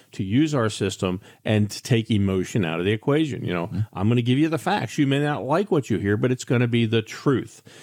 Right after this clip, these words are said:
Speaker 1: And people want that unvarnished and comprehensive truth.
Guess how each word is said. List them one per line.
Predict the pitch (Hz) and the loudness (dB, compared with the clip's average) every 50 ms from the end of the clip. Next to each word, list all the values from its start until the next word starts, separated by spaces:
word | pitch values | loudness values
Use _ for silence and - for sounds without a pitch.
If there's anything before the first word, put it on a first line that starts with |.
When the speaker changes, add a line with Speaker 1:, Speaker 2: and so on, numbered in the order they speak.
| - - - | -20 -6 -2
Speaker 1:
And | 110 113 104 | 0 2 2
people | 120 123 123 - 135 127 120 107 | 4 2 2 2 0 0 0 0
want | 107 113 127 127 127 120 - | 2 2 2 2 0 -2 -4
that | - 101 98 113 110 107 104 104 - - _ _ _ _ _ _ _ | -8 -4 0 0 0 0 0 -2 -6 -10 _ _ _ _ _ _ _
unvarnished | 117 131 160 185 170 139 131 123 123 120 117 117 113 113 - - - _ _ _ | 0 2 2 2 2 2 2 2 2 2 2 0 0 -2 -4 -8 -16 _ _ _
and | - 98 101 | -2 -2 -2
comprehensive | - - 120 117 117 117 - 123 104 101 92 90 - 113 107 - | 0 0 2 2 2 2 2 2 2 2 0 -2 -2 -4 -4 -2
truth. | - - - - - - - | -2 0 0 0 0 -2 -8